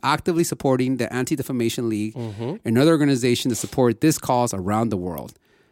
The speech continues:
Speaker 1: By the way, just to wrap this up, they do have a little bit of a history of controversy. In twenty fourteen, the Washington Post reported that Kobe sets were removed from Geekas, a Swedish department store, because of concern, concerned parents. In twenty eighteen, a line of Kobe tanks was removed from the sale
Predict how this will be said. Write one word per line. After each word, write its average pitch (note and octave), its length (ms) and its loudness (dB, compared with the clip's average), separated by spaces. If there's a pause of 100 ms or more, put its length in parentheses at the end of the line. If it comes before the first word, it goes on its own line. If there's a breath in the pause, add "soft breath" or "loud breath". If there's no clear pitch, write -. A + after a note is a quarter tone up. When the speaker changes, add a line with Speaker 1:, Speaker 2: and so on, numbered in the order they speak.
Speaker 1:
By C#3+ 120 0
the D3+ 80 6
way, D3 240 4
just C#3+ 200 -2
to C#3 140 0
wrap C3 240 0
this - 200 -4
up, A2+ 260 0
they C#3+ 100 2
do G#3 120 4
have G3+ 100 6
a D3+ 40 2
little D3+ 100 6
bit D#3 80 2
of A#2+ 60 0
a B2+ 40 0
history C#3+ 280 2
of A2+ 80 2
controversy. C#3+ 640 0
In A#2 80 0
twenty C#3+ 200 0
fourteen, C3+ 500 0 (460 soft breath)
the A#2 100 0
Washington C#3 340 2
Post C#3 220 0
reported C3 260 2
that A2+ 160 -4
Kobe C3+ 280 2
sets B2+ 360 -2
were A#2 180 4
removed B2 380 2
from G#2+ 180 0
Geekas, A#2+ 560 0
a B2+ 120 -2
Swedish D#3+ 380 2
department B2+ 320 -2
store, D#3 220 2
because C3+ 320 -2
of A2+ 100 -4
concern, B2+ 480 2
concerned A2 380 -6
parents. D3 440 -4 (500 soft breath)
In C3+ 100 0
twenty D#3+ 260 6
eighteen, G#3 360 2
a B2+ 60 2
line C3+ 220 2
of A#2+ 100 -4
Kobe C#3 260 2
tanks D#3+ 460 -2
was A#2 140 -2
removed C3+ 360 4
from A#2 100 -2
the A2+ 80 0
sale B2+ 400 0